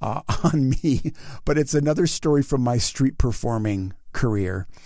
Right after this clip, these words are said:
And I've mentioned earlier that I was a street performer for, I made my living that way for maybe about ten years. And when I first started street performing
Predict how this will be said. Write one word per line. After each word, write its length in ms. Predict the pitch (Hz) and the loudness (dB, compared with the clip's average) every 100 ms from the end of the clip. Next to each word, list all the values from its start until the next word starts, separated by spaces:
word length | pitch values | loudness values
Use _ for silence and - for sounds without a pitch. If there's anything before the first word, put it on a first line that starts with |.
| - - - - - - - | -20 -18 -18 -16 -18 -16 -4
And 420 | - 135 131 123 127 | 0 2 2 2 2
I've 260 | 127 120 | 2 2
mentioned 480 | 139 139 - 127 120 147 | 2 2 2 0 0 2
earlier 460 | 139 131 123 110 | 4 4 2 2
that 180 | 107 113 | 0 0
I 80 | 113 | 0
was 140 | 113 | 0
a 40 | 110 | -2
street 300 | - 120 - | 0 0 2
performer 680 | 110 123 117 113 113 110 | 0 0 2 2 2 0
for, 720 | 107 - 101 104 98 101 98 - - - - - - | -2 -2 0 0 2 0 -2 -6 -12 -16 -18 -18 -6
I 100 | 120 | 0
made 220 | 117 123 | 2 2
my 100 | 113 | 2
living 340 | 113 131 127 113 | 2 2 4 2
that 180 | 101 | 0
way 160 | 110 98 | 0 0
for 160 | - 98 | 0 0
maybe 320 | 110 147 156 | 2 2 2
about 280 | 101 - - | 0 0 0
ten 260 | 131 120 | 0 0
years. 640 | 101 110 85 87 - - - - - - - - - - - - - 160 | 2 0 0 -4 -4 -4 -6 -14 -16 -16 -20 -20 -20 -20 -20 -20 -4 4
And 460 | 156 151 147 139 - | 6 6 2 -2 -4
when 200 | 165 151 | 2 4
I 80 | 143 | 4
first 260 | - 185 - | 2 0 2
started 340 | 180 143 127 | 2 2 0
street 380 | - - 196 - | -2 -2 -2 0
performing 760 | 214 160 151 139 135 131 131 | 0 0 0 2 2 2 0